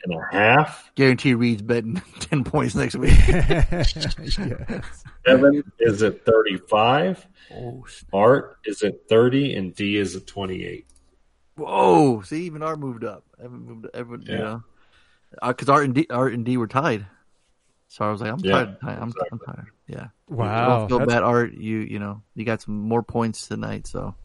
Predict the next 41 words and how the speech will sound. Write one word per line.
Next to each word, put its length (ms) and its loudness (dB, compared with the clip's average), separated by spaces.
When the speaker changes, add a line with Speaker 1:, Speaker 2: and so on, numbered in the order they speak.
Speaker 2:
you 100 -14
know, 240 -14
you 80 -8
made 160 0
it 20 4
all 80 6
the 60 4
way 60 6
to 80 2
the 160 4
end, 180 0
you 100 -4
know, 180 -8
so 300 -8
nothing 260 -6
to 60 -4
be 160 -6
ashamed 340 -14
of. 60 -20
Right, 140 -6
Tony? 240 -4
Speaker 3:
Right. 480 -2
Yeah. 240 -10
Speaker 2:
So, 120 -8
Speaker 3:
No 100 2
shame. 320 -4
Speaker 2:
no 120 -10
shame. 260 -12
Everyone, 260 -6
like 80 -2
I 40 -4
said, 120 -4
everyone, 320 2
everyone 220 -2
had 100 0
a 60 -2
winner, 240 -6
so 140 -10
it 20 -6
was 100 -10
cool. 300 -10